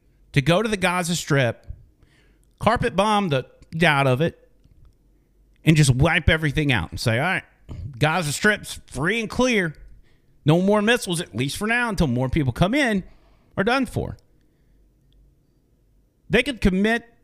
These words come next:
to attacks to go out and just wipe out Hamas completely.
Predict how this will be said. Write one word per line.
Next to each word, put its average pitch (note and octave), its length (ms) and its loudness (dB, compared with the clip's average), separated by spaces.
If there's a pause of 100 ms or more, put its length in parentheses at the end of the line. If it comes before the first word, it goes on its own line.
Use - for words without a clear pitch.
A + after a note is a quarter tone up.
(120)
to G3+ 120 2
attacks E3 720 -4 (580)
to F#3 80 2
go F3 220 2
out D#3+ 260 -4
and D#3 140 2
just C3+ 160 0
wipe C3 360 0
out D#3 260 -2
Hamas C#3+ 460 0
completely. G#3+ 720 -4